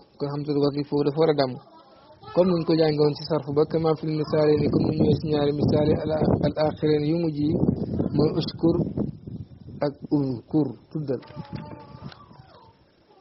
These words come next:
بعد هذا, gannaaw lii, لم يبق def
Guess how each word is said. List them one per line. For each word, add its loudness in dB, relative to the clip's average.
بعد 2
هذا, 6
gannaaw 6
lii, 6
لم 6
يبق 4
def 6